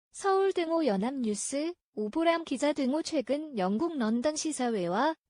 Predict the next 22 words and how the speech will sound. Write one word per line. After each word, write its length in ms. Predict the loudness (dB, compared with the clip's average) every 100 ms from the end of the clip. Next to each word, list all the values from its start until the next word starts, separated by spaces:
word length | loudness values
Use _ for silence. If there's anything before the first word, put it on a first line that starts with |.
| -4
베를린 540 | -2 0 2 0 -2
국제영화제를 1000 | -8 -8 -2 0 2 2 2 2 0 -2
통해 400 | -2 -2 0 2
연이어 440 | 2 0 0 -2
공개된 640 | 0 0 0 0 0 -2 -2
봉준호 540 | 0 2 2 0 0
감독의 600 | 0 0 0 0 2 2
신작 420 | 2 -2 0 0
미키 260 | -2 0 0
십칠에 520 | 0 -2 -2 0 0
대해 480 | 0 0 2 2 -2 _ _
해외 340 | -2 2 2 2
언론이 520 | 2 2 2 2 0
호평을 480 | 0 0 -2 -2 -4
보-, 100 | -6
십육 420 | -4 0 2 2
일 140 | 2 4
영화 320 | 2 2 0
평가 400 | 0 -2 0 0
사이트 440 | 0 -2 -2 -2
메타크리틱에 1000 | 0 0 -2 -4 -2 -2 -2 0 -2 -2
따르면 640 | -2 0 0 0 -2 -4